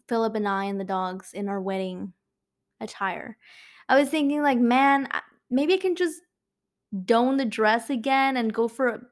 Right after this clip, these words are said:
pay, like, a good photographer and go for a photo shoot with Phil and to the park or something and have them take nice pictures of me."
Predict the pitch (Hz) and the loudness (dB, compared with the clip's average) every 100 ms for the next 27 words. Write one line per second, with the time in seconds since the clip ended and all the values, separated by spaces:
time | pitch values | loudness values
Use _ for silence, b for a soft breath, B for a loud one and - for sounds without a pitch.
0 | - 226 226 240 226 220 190 214 214 226 | -4 -2 0 0 -2 -2 -2 -4 -2 -4
1 | 233 190 202 214 226 220 214 208 202 220 | 0 0 0 -4 -2 -2 -2 -4 -2 -2
2 | 202 202 196 202 214 196 190 202 185 190 | -2 -4 -4 -4 -4 -8 -8 -6 -6 -8
3 | B B B B 202 202 202 - 226 202 | B B B B -6 -4 -6 -6 -4 -4
4 | 190 - 214 202 196 196 196 190 190 190 | -6 -2 0 0 -4 -8 -8 -10 -8 -8
5 | 185 185 185 202 202 202 214 202 - 214 | -6 -8 -6 -4 -4 -4 -6 -8 -6 -6
6 | 202 202 - 196 - 202 196 185 190 190 | -6 -8 -12 -10 -8 -8 -8 -8 -8 -8
7 | 240 | -12